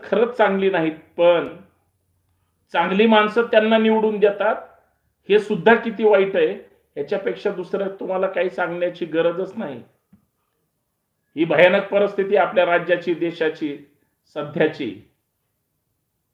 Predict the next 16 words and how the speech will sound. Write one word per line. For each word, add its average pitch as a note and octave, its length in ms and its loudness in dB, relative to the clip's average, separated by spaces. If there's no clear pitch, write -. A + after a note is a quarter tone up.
आणि D#3+ 160 -6
तुमचे F#3 640 2
आसपासचे, F3+ 560 -2
जसं D#3+ 260 -4
आता F#3 480 0
आमचे D#3 240 -8
मित्र E3+ 260 -4
आहेत, - 160 4
मला C#3 140 -8
वाटतं D3+ 560 2
माझ्या C#3+ 580 2
संतोष D3+ 340 -8
शिंदे E3 200 -2
ऑफिशियल E3 480 -2
या E3+ 140 0
YouTube-ला D#3 840 -2